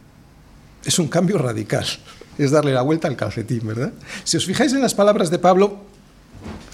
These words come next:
el cristianismo no es algo que se añade a lo que teníamos antes, como mucha gente piensa, ¿no? El cristianismo es esencial o no lo es, es lo que yo decía antes del complemento.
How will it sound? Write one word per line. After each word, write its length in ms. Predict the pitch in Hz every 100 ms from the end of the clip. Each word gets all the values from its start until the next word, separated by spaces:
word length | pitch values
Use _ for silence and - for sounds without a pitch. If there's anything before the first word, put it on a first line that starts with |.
| - - - -
el 140 | 165
cristianismo 680 | 208 233 214 185 240 247 240
no 240 | 233 240
es 180 | 240 -
algo 300 | 247 254 240
que 200 | 214 196
se 240 | - - 170
añade 520 | 165 175 247 254 226
a 40 |
lo 120 | 165
que 120 | 156 151
teníamos 580 | 151 185 196 175 -
antes, 340 | 151 135 131 -
como 220 | - 135
mucha 260 | 151 170 165
gente 280 | 160 147
piensa, 480 | 139 117 107 101 - - - - 127
¿no? 160 | 170 - - - - - - - - - - - -
El 140 | 175 165
cristianismo 880 | 190 196 220 226 254 254 277 254 233
es 480 | 226 254 - - - -
esencial 1160 | 175 - 156 156 170 - 277 311 370 381 - - - - - -
o 160 | - 175
no 260 | 180 208 262
lo 260 | 247 202
es, 520 | 151 117 - - - -
es 100 | 139
lo 80 | 156
que 80 | 151
yo 100 | 151
decía 280 | 151 196 165
antes 220 | 165 131
del 120 | 135
complemento. 600 | 135 123 139 180 156 -